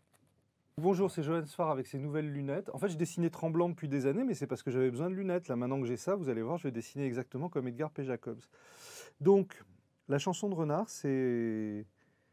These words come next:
c'est un peu comme le Robin des Bois de Walt Disney, mais en plus méchant. Donc, le, le, le Robin des Bois de Walt Disney, il est tout vert. Moi, mon renard, il est tout rouge.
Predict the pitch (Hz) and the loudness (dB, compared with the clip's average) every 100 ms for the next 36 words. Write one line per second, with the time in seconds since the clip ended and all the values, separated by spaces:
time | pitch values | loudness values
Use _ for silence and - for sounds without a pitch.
0 | _ _ _ _ - 127 131 165 160 131 | _ _ _ _ -6 -2 -2 -2 0 0
1 | 127 123 127 127 135 135 139 127 120 113 | 2 2 2 2 2 2 4 2 0 -4
2 | - - 175 185 120 113 - 156 127 120 | -14 -6 -4 -2 -2 -2 -4 -6 -6 -8
3 | 127 - _ - - 120 107 101 107 113 | -12 -14 _ -20 -10 -6 -6 -6 -10 -10
4 | 110 110 117 120 123 117 117 107 - 139 | -8 -4 -2 0 0 0 -2 -4 -8 -8
5 | 123 101 - 117 113 139 190 156 - 123 | -6 -6 -8 -4 -2 -2 -4 -12 -12 -8
6 | 123 104 107 127 120 92 87 127 107 151 | -6 -4 -4 -4 -6 -8 -10 -10 -8 -10